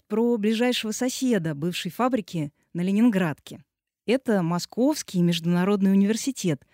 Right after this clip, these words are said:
между прочим, один из первых частных вузов в новейшей истории России. Он существует уже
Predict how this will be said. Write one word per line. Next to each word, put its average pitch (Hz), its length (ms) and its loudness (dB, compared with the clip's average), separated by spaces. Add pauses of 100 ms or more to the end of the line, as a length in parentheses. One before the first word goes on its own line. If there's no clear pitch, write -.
(120)
между 170 220 -4
прочим, 233 340 2
один 180 240 2
из - 120 -2
первых 208 500 0
частных 165 480 -4
вузов 220 400 -6 (180)
в 156 80 -12
новейшей 185 460 0
истории 196 380 0
России. 180 500 -2
Он 151 200 0
существует 220 720 -2 (260)
уже 180 320 -4